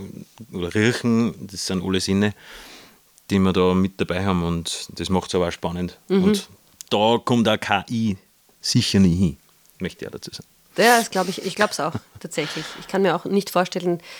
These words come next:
Speaker 2: weil eine Emotion in einem Menschen zu erzeugen mit
Speaker 1: Ja.
Speaker 2: einem Bild, das man gerade selber zeichnet, äh, das ist ja, finde ich, die, die Kunst der Lyrik. Und
Speaker 1: Ja.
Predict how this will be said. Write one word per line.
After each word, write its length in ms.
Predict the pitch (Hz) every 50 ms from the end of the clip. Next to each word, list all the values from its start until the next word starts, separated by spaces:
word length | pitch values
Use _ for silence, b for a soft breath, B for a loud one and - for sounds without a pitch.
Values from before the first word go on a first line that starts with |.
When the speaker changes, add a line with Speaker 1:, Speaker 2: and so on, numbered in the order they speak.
| B B B B
Speaker 2:
weil 380 | 180 180 175 175 180 180 175 165 B B B B B B B
eine 180 | B 175 185 185
Emotion 560 | 180 190 190 196 - - - 190 185 202 220 208
in 220 | - 190 220 220
einem 220 | - 170 196 190
Menschen 400 | 185 175 175 190 - - 202 190
zu 140 | - - 202
erzeugen 500 | 185 175 175 - - 151 143 151 160 185 190
mit 80 | 185
Speaker 1:
Ja. 100 | 185 170 -
Speaker 2:
einem 240 | - 165 170 170
Bild, 540 | 170 - 180 180 196 214 208 - - - - _ B B B B B B B B
das 160 | - 165 -
man 200 | 180 175 170 160 - - _ _
gerade 260 | - - 185 180 175 185
selber 300 | - - 170 160 185 180
zeichnet, 640 | - - 135 139 160 - - 196 196 190 - - - - -
äh, 160 | 175 175 170 165
das 200 | - 170 165 -
ist 120 | 185 165
ja, 100 | 170 165
finde 260 | 160 - 180 175 165 175
ich, 100 | 165 -
die, 320 | - 170 165 160 160 156
die 100 | 147 -
Kunst 300 | 156 - - 175 160 -
der 80 | - 165
Lyrik. 420 | 165 165 165 170 190 185 - - _ B B B B B B B B B -
Und 160 | 175 175 190
Speaker 1:
Ja. 120 | 196 190